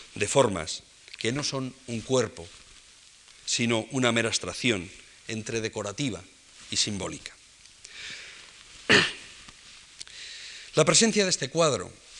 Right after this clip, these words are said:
me induce a formular una pregunta. ¿De qué tratan en realidad los cuadros de estos pintores? En un principio parece que son temas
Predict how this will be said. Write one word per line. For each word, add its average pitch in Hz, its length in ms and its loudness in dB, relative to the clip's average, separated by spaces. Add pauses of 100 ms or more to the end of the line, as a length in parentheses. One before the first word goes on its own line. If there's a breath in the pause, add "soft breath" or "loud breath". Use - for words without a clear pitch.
me 123 140 2
induce 139 580 0
a 131 80 -2
formular 117 480 2
una 104 160 0
pregunta. 90 560 -6 (1400 loud breath)
¿De 151 140 2
qué 214 140 4
tratan 165 540 2
en 123 100 -2
realidad 117 500 0 (200)
los 113 180 -6
cuadros 110 380 2
de 98 80 -4
estos - 220 -8
pintores? - 600 -12 (1200 loud breath)
En 160 120 4
un 208 80 4
principio 196 600 2 (280 loud breath)
parece 170 580 2 (380)
que 143 100 0
son 165 220 4
temas 170 600 2